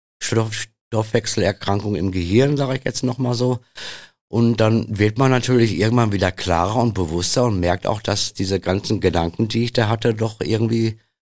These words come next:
nicht richtig gewesen sind. Und dann kriegt man erstmal auch so einen Schlag, sag ich mal irgendwie. Und dann ist man natürlich zum Teil auch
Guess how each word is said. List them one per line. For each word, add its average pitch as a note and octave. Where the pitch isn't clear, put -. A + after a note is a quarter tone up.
nicht A#2+
richtig A2
gewesen D#2
sind. D#2
Und F2
dann F2
kriegt -
man G#2+
erstmal A2
auch A2
so G#2+
einen A2
Schlag, G#2+
sag -
ich D#2+
mal D2
irgendwie. D2+
Und D#2
dann F2+
ist -
man G2+
natürlich G2+
zum G2+
Teil G2+
auch F#2+